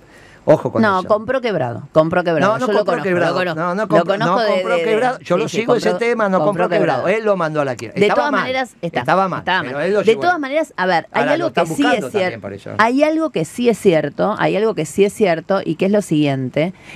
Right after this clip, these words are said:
Speaker 2: y es, en esta primera etapa, Macri queda afuera. Hay quien está festejando que Macri no esté en esta primera etapa del gobierno de, este, Milei.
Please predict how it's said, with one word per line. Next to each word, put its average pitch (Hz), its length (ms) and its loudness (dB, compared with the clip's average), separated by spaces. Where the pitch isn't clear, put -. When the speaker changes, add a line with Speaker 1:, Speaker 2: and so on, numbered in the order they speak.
Speaker 2:
y 180 140 6
es, 160 260 -2
en 240 140 2
esta 349 200 2
primera 214 320 0
etapa, 208 500 -2
Macri 190 420 -4
queda 170 220 2
afuera. 120 480 -4
Hay 320 200 2
quien 269 280 -2
está 302 220 2
festejando 185 640 0
que 143 100 -2
Macri 147 320 0
no 143 140 2
esté 151 580 2
en 139 60 -2
esta 147 200 0
primera 143 260 0
etapa 151 260 2
del 139 100 0
gobierno 147 640 0
de, 143 640 0
este, 135 340 -2
Milei. 127 520 0